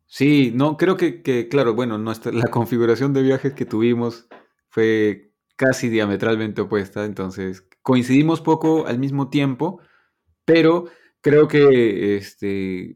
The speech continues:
la actividad en el estadio sí, sí, sí, sí vivimos más o menos lo mismo, ¿no? Entonces, yo en, en Asunción me dediqué, aparte del partido, creo que solamente a comer,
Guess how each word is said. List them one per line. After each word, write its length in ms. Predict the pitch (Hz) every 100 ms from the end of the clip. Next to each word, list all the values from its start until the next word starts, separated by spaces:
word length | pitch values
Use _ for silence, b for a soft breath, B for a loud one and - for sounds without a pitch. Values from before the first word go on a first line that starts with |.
| -
la 220 | 107 110
actividad 520 | 107 - 107 107 123 139
en 100 | 139
el 120 | 113
estadio 540 | 98 - 131 131 139
sí, 460 | 135 127 123 120 107
sí, 260 | - 123 110
sí, 280 | 127 120 -
sí 160 | -
vivimos 400 | 123 123 131 131
más 160 | 123 123
o 40 | 123
menos 240 | 127 123
lo 100 | 107
mismo, 360 | 113 104 92 92
¿no? 160 | 110
Entonces, 580 | 104 95 101 95 104 - _ _ _ _ _ _
yo 640 | 107 117 120 117 117 - - _ - 113 -
en, 220 | 110 110
en 180 | 123 123
Asunción 560 | 135 131 110 139 139 139
me 120 | 120
dediqué, 640 | 104 98 95 123 120 - _ _
aparte 380 | - 95 127 131
del 100 | 131
partido, 420 | 113 101 135 131
creo 180 | 127 120
que 220 | 120 104 -
solamente 600 | 104 107 110 110 107 -
a 140 | 92
comer, 380 | - 95 104 190